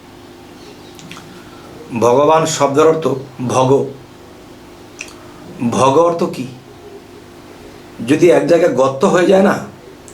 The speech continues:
এটাকে বগলা বলা হয় বা ভগ বলা হয়। আচ্ছা, ভগ, বান। বান অর্থ কি?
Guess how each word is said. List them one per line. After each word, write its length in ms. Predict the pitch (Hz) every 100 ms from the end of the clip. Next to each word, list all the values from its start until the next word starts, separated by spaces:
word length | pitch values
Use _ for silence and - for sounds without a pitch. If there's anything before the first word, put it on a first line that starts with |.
| - - - - - - - -
এটাকে 580 | 120 160 156 165 123 - - - - 117
বগলা 300 | 127 147 160
বলা 200 | 147 139
হয় 220 | 120 120 - - - - - - -
বা 200 | 120 131
ভগ 360 | 120 123 143 165
বলা 180 | 147 120
হয়। 260 | 120 110 - - - - - - - - - - - - - - - - - - - - - - -
আচ্ছা, 320 | 113 - - - - - - 123
ভগ, 440 | 113 143 151 127 - - - -
বান। 540 | 113 120 131 131 117 - - - - - - - - - - - - - - - - -
বান 400 | 104 117 131 151
অর্থ 180 | 165 180
কি? 360 | 165 202 202